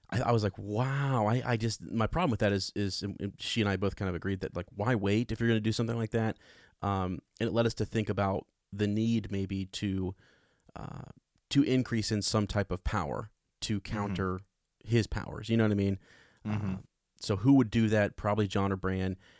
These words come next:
Speaker 1: and how they do it and why. Why have they waited to a certain, you know, time? If Bran knows they need to do that, is it all about timing and setting this up, or, you know, yeah. So I don't know. I, I just kinda feel like there's gonna be something like that's gonna be set up towards the end of this,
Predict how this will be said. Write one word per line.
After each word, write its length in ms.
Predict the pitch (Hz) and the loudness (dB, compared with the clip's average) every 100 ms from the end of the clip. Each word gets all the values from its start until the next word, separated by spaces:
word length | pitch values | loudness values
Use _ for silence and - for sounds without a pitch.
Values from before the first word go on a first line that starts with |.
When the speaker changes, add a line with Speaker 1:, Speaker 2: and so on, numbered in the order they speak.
| _ - | _ -4
Speaker 1:
and 280 | 92 87 - | -2 -4 -6
how 260 | 110 123 | 0 2
they 140 | 120 107 | 4 4
do 200 | 110 107 | 4 4
it 140 | 90 | 2
and 140 | 98 95 | -2 0
why. 500 | 101 107 110 107 107 - | 2 4 4 2 -2 -4
Why 220 | 98 101 | 0 0
have 100 | 101 | 0
they 120 | 95 | 0
waited 280 | 95 95 92 | 2 0 0
to 100 | 98 | -4
a 40 | |
certain, 380 | 95 101 - 90 _ - _ _ - | -4 -4 -4 -6 _ -20 _ _ -6
you 120 | 101 | -2
know, 60 | 87 | -2
time? 380 | - 131 131 110 | -2 0 2 2
If 120 | - | 2
Bran 200 | 113 104 | 2 4
knows 220 | 104 101 | 4 2
they 80 | 95 | 0
need 220 | 95 107 | -2 -2
to 60 | 107 | -2
do 120 | 113 | 0
that, 200 | 107 107 | 2 2
is 100 | 95 | 0
it 60 | 95 | 0
all 80 | 95 | 0
about 240 | 98 - | 0 -2
timing 600 | - - 113 120 120 123 - | -6 -4 0 2 2 0 -4
and 120 | 104 | -4
setting 240 | - 107 101 | 0 0 0
this 160 | 98 | -2
up, 260 | 107 101 - | -2 -4 -4
or, 340 | 98 95 92 _ _ _ _ _ - - | -2 -2 -4 _ _ _ _ _ -20 -6
you 100 | 104 | -2
know, 100 | 95 - _ _ _ _ _ - | -2 -4 _ _ _ _ _ -6
yeah. 260 | 107 - - | -6 -6 -2
So 140 | 135 | 2
I 40 | 127 | 4
don't 80 | |
know. 100 | 110 92 | 4 2
I, 180 | 110 | 2
I 40 | 113 | 0
just 140 | 110 | -2
kinda 160 | 131 113 | -2 -2
feel 140 | 123 | 0
like 120 | 110 110 | 0 0
there's 160 | 104 | 0
gonna 100 | 135 | 2
be 220 | 120 101 - - | 0 -2 -6 -8
something 400 | - 156 160 151 | -2 -2 0 -2
like 140 | 135 | 0
that's 160 | 131 - | -2 0
gonna 100 | 113 | -2
be 60 | |
set 280 | - - 107 | 0 2 2
up 140 | 98 | 2
towards 300 | - 107 98 | -2 -2 -2
the 200 | - 113 | -2 -4
end 160 | 95 98 | -2 -2
of 100 | 98 | -2
this, 280 | 90 87 | -2 -2